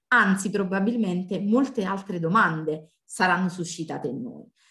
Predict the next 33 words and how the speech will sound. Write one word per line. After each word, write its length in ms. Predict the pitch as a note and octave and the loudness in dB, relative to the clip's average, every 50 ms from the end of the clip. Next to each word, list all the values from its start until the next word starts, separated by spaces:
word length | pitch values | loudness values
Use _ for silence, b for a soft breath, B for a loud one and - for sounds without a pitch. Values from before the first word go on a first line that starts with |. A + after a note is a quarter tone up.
| _ _ | _ _
Però 240 | - F4 G4+ G4+ - | 2 4 4 4 4
ecco, 540 | - C4 A3+ A3+ - - A#3 G#3+ G#3+ A3 - | 4 2 0 0 -2 -2 0 0 0 0 0
è 180 | A#3+ A#3 A#3 - | 0 0 2 0
proprio 320 | - D4 D4 - D#4+ - | 0 -4 -4 -2 -4 -2
questo 400 | - A3+ F3+ - - - - F3+ | 0 0 0 0 -2 -6 -8 -8
che 340 | F3 F3+ E3+ E3+ - - - - | -4 -2 -2 -2 -2 -4 -4 -2
mi, 580 | F3+ F3+ F3+ F3 F3 E3+ E3 D#3+ D#3 - - - - | -2 -2 0 0 -2 -2 -2 -2 -4 -8 -10 -8 -2
mi 140 | G#3+ G#3 G#3+ | 0 0 2
ha 80 | G3+ G3+ | 2 2
interessato 800 | G3+ G3+ G3 G3 A3+ G#3 G#3 G3+ - - C4 B3+ A#3+ C4 C4+ | 0 0 0 0 0 0 0 -2 -4 -2 -2 -2 -2 0 0
e 100 | A3+ G3 | 0 0
mi 140 | F#3 F3+ E3+ | 0 -2 -4
ha 40 | E3+ | -6
affascinato 680 | E3+ - - E3+ E3 - - - E3 E3 D3 D#3+ E3+ | -6 -8 -8 -8 -8 -6 -6 -4 -2 -2 -2 -2 -2
nel 160 | E3 D#3+ D#3+ D#3+ | -2 0 0 -2
mio 160 | D#3+ D#3+ D3+ | -2 -2 -2
percorso, 720 | D#3 D3+ D3+ - _ - C#3 - - - - - D3 - b b b b b b b | -2 -4 -4 -6 _ -10 -10 -10 -10 -12 -12 -12 -14 -16 b b b b b b b
perché 440 | b D4+ C#4+ D4 - - C4 A#3+ A#3+ | b -2 -2 -2 0 2 2 2 2
studiare 380 | B3 - B3 B3 E4 F4 F4 | 0 -4 -4 -2 -2 0 0
astronomia 880 | E4+ - - - B3+ A#3 A3+ G#3 G#3 G#3+ A3 A#3 B3+ B3 B3 B3+ C4 C4 | -2 -4 -6 -4 0 0 2 2 2 2 2 4 4 2 2 2 0 2
è 80 | - A3+ | 2 2
un 220 | G#3+ G#3+ G#3+ G#3+ - | 2 2 2 0 -2
po' 320 | C#4+ C4+ C#4 C4+ - - _ | -2 -4 -4 -4 -8 -14 _
come 460 | - A#3 A#3 A#3 A#3 A#3 A#3 A#3 A3+ | -4 0 2 4 4 4 4 4 2
cercare 400 | A3+ G#3+ F#3 - - F#3 F#3 F3+ | 0 -2 -4 -2 -2 -2 -2 -2
di 80 | F3+ | -2
risolvere 420 | E3+ E3+ E3 F3 E3 E3 D#3 D3+ D3+ | -4 -4 -4 -2 -2 0 0 0 0
un 140 | D3 E3 D#3+ | -2 -6 -8
puzzle, 420 | - - A2 C#3+ D3+ D#3+ D#3+ D#3+ E3+ | -8 -8 -6 -2 -2 -2 -2 -2 -2
io 140 | F3+ E3 D#3 | -2 -2 0
adoro 280 | D#3 E3 E3+ E3+ D#3+ | 0 -2 -2 0 0
i 80 | D#3+ D#3+ | -2 -2
puzzle, 440 | D3+ B2 C#3 - D#3+ - - D#3 | -2 -4 -4 -4 -4 -6 -6 -6